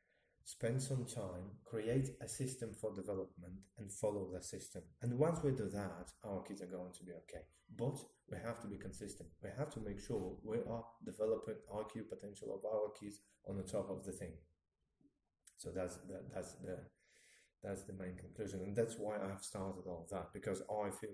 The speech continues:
responsibility that if I'm not working hard enough and I'm not developing my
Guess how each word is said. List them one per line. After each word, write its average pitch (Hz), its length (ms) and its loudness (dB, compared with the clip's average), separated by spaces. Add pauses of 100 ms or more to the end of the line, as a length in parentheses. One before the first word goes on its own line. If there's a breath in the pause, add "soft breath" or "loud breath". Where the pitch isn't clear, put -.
responsibility - 840 -4 (600 loud breath)
that 85 360 -2
if - 180 -4
I'm 117 120 4
not 135 160 8
working 110 420 2
hard 104 240 2
enough 82 500 -6
and 95 120 -2
I'm 95 100 0
not 113 160 4
developing 101 440 -2 (100)
my 90 120 -4